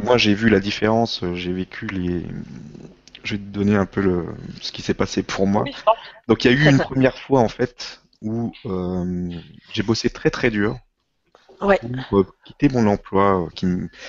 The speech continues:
Speaker 1: qui me plaisait, mais c'était un peu comme toi, je, je venais d'avoir un enfant, et,
Speaker 2: Ouais.
Speaker 1: euh, c'était plus possible, je voulais, euh, je voulais changer ça.
Speaker 2: Ouais.
Speaker 1: Donc, je me suis mis à chercher des solutions, j'ai trouvé une solution, je me suis dit qu'il faudrait vraiment que je bosse sur Internet à la maison.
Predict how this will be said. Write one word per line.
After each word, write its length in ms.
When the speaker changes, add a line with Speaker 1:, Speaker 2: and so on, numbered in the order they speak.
Speaker 1:
qui 140
me 40
plaisait, 380
mais 80
c'était 200
un 60
peu 120
comme 200
toi, 180
je, 240
je 80
venais 200
d'avoir 280
un 100
enfant, 400
et, 80
Speaker 2:
Ouais. 240
Speaker 1:
euh, 540
c'était 280
plus 180
possible, 440
je 120
voulais, 280
euh, 200
je 80
voulais 180
changer 340
ça. 280
Speaker 2:
Ouais. 280
Speaker 1:
Donc, 240
je 140
me 80
suis 200
mis 200
à 220
chercher 280
des 100
solutions, 600
j'ai 140
trouvé 260
une 80
solution, 500
je 100
me 60
suis 180
dit 180
qu'il 100
faudrait 240
vraiment 300
que 40
je 60
bosse 380
sur 240
Internet 420
à 60
la 80
maison. 400